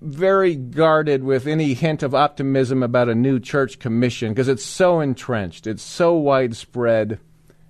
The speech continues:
And what can they possibly do? Uh, what, what can they do to shake the hen house? It needs a major shake, which is why I approve of having a major debate, you know, whether or not McCarthy should be speaker.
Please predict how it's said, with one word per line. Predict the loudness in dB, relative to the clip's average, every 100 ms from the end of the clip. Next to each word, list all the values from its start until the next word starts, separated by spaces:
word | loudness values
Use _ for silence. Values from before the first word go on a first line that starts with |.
| _ -20 -20 _ _
And | -2 0 2 2 0 0 0 -4 -12 -20 -10
what | 0 0 0
can | -4 -4
they | -2 -2
possibly | -2 -2 0 -2 -2 -2 -2
do? | -2 0 2 2 0
Uh, | 0 0 -2
what, | -2 -2 0
what | 0
can | 0 -2
they | -2
do | 0 0
to | 0 -2
shake | -2 -2 -2
the | -2
hen | -2 0 -2
house? | -2 -2 -2
It | -2
needs | 0 0
a | 2
major | 2 4 4 2 -2 -6
shake, | -2 -2 -2 -8 _ _ _ -20 -20 -20 _ _
which | -4 0
is | 0
why | 2 2
I | 2
approve | 2 2 2 2
of | 0
having | 0 0 0
a |
major | 2 2 2 0
debate, | -2 0 2 2 -2 -6
you | -4
know, | -2 -2
whether | 0 2 2
or | 2
not | 0 -2 -4
McCarthy | -6 0 0 0
should | -2 -2
be | -2
speaker. | -2 -2 -2 -6